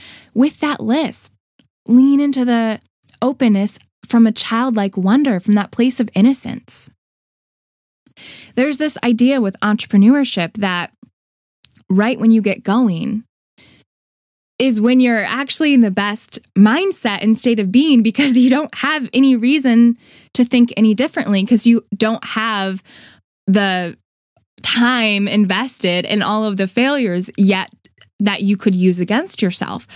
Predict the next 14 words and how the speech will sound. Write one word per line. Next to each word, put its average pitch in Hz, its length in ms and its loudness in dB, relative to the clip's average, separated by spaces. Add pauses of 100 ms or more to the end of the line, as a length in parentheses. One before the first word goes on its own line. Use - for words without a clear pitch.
(240)
So 269 200 -2
right 247 300 -2
when 269 100 2
you 247 120 6
start 240 500 -4
out 214 460 -4
building 208 320 0
that 196 240 -4
business 226 420 0
is 196 220 -2
often 202 520 -2
when 196 340 0
the 180 60 0
mindset 185 800 -2